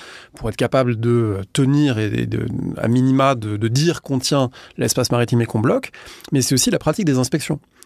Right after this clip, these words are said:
Et ça, il y a une histoire longue des inspections de navires qui, qui peuvent relever de différents aspects. On peut penser, on en avait parlé, euh,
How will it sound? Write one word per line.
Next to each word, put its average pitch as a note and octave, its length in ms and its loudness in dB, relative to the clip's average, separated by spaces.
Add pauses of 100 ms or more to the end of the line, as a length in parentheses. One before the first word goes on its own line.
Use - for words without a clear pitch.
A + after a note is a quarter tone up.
(120)
Et B2+ 40 0
ça, A#3+ 140 2
il G#3+ 40 0
y D#3 40 4
a - 20 4
une C3 60 4
histoire C#3+ 260 0
longue G#3 200 2
des C3 140 0
inspections C3 380 -2
de A#2+ 40 4
navires E3+ 380 0
qui, A#2 380 -2
qui A#2 580 -2
peuvent A#2 220 0
relever B2 220 2
de A2+ 80 0
différents A2+ 420 0
aspects. B2+ 180 0 (220)
On B2+ 100 0
peut A2+ 80 -6
penser, A#2 300 -2
on B2+ 80 0
en A2 100 0
avait G#2+ 160 0
parlé, A2+ 220 2
euh, G#2+ 160 0